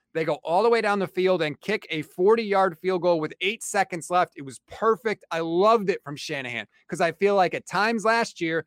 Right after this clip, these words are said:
he would throw up the white flag and say, "Well, we don't wanna have a turnover before halftime." He didn't do that today, and they got points out of it.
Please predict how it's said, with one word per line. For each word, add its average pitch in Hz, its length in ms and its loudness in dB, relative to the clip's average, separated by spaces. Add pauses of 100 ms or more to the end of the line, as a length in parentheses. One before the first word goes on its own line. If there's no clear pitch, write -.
(140)
he 185 160 -8
would 208 160 -2
throw 214 240 4
up 214 160 2
the 151 100 -2
white 190 360 2
flag 175 400 0
and 123 120 -12
say, 143 200 -2
"Well, 123 240 -6
we 123 100 -14
don't 151 140 -4
wanna 202 160 0
have 208 180 -2
a 208 60 -8
turnover 214 480 0
before 185 320 2
halftime." 170 520 0 (160)
He 160 120 -10
didn't 185 400 -2
do 226 180 0
that 180 240 2
today, 156 400 0
and 151 140 -6
they 165 80 -4
got 190 160 2
points 254 280 -2
out 98 140 -4
of - 100 -20
it. - 100 -20